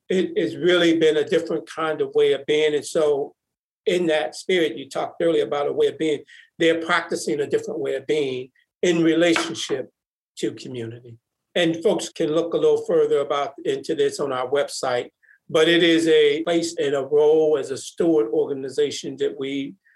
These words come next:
that we are very humbled and pleased to be in, and know that we will learn a lot.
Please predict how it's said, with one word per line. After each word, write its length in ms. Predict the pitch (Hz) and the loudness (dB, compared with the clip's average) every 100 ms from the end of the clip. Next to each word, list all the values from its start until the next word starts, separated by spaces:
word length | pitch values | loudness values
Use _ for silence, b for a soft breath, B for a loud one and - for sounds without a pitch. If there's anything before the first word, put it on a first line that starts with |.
| b b _ 156 | b b _ -2
that 120 | 143 | 0
we 220 | 139 139 | 0 0
are 220 | 135 123 | 0 0
very 240 | 156 151 143 | 2 4 4
humbled 540 | 139 151 143 139 131 | 0 -6 -4 -4 -2
and 180 | 127 123 | -6 -10
pleased 500 | - 147 143 127 - | -6 -4 -4 -10 -10
to 60 | 147 | -10
be 380 | 135 131 123 127 | -8 -8 -8 -8
in, 260 | 123 120 _ b - | -8 -10 _ b -4
and 160 | 151 | 0
know 220 | 156 160 165 | 4 4 4
that 160 | 156 | 2
we 120 | 147 | -2
will 300 | 139 139 135 | -2 -2 -2
learn 280 | 131 143 143 | 0 0 0
a 40 | 135 | 0
lot. 260 | 135 135 | -2 -2